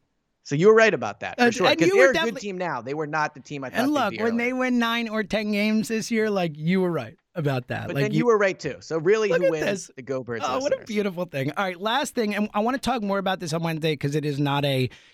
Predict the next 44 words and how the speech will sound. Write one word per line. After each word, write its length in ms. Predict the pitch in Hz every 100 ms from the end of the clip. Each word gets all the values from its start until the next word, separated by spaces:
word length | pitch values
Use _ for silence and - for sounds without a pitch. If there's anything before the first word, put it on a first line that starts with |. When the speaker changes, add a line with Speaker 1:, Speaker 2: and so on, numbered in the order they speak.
| -
Speaker 2:
you 120 | 160
know, 60 | 139
last 320 | 143 139 -
two 100 | 170
minutes 300 | 151 139 -
of 60 | 131
the 60 |
pod 360 | 123 - 135 123
type 240 | - 147
of 100 | 127
topic, 340 | - 151 139 135
but 80 | 127
we 100 | 131
have 240 | 139 196
to 80 | -
mention 360 | 151 131 - 120
it. 140 | 120 - _ _ _ _ _ _ -
It's 140 | 240
getting 200 | - 453 440
really 180 | 392 311
weird 280 | 226 254
right 180 | 202 165
now 280 | 139 123 104 - _
with 220 | 180 185 -
the 100 | 185
fans 640 | - - 196 190 185 175 -
and 240 | 180 165 160
the 180 | 151 156
Eagles 480 | 151 143 139 123 -
and 280 | 156 139 135
the 40 |
whole 140 | 131 156
booing 280 | 139 139 127
Speaker 1:
Yes. 200 | 139 131
Speaker 2:
thing 180 | 120 117
and 80 | 117
all 140 | 113
that. 300 | 113 107 107
Like, 260 | 143 139 135
uh, 260 | 156 147 151
obviously, 380 | 180 202 208 190
Reagor 340 | 170 190 180
was 140 | 165 147
booed 420 | 165 151 139 123